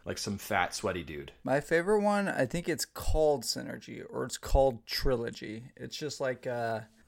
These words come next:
Speaker 2: I don't
Speaker 1: Oh, yeah, it's got, like, all the, like, uh, like, a rainbow color on it, yeah?
Speaker 2: Yeah, it's pretty good. It's, uh, it's not, like, a fruity flavor, but it's, to me, it's like, "That's,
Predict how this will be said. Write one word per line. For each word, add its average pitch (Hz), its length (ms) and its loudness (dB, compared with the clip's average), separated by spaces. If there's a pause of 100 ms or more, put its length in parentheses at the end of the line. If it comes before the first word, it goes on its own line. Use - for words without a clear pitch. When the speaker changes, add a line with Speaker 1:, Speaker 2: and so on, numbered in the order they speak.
(160)
Speaker 2:
I - 100 0
don't 175 180 10
Speaker 1:
Oh, 175 100 10
yeah, 165 300 6
it's 139 120 -2
got, 151 60 4
like, 143 140 4
all 139 140 6
the, 135 220 4
like, 123 260 0
uh, 127 160 0
like, 120 140 -2
a 117 60 -2
rainbow 123 380 4
color 104 280 0
on 80 140 -2
it, 80 80 -8
yeah? 107 220 0 (280)
Speaker 2:
Yeah, 185 220 8
it's - 140 8
pretty 196 260 10
good. 139 480 4
It's, 135 280 0
uh, 131 540 10
it's 127 220 -2
not, 165 200 4
like, 147 300 4
a 120 240 6
fruity 135 480 -2
flavor, 123 540 2
but 117 160 6
it's, - 540 -2 (140)
to 127 100 -2
me, 127 140 4
it's 120 180 2
like, 117 200 -2
"That's, 117 480 0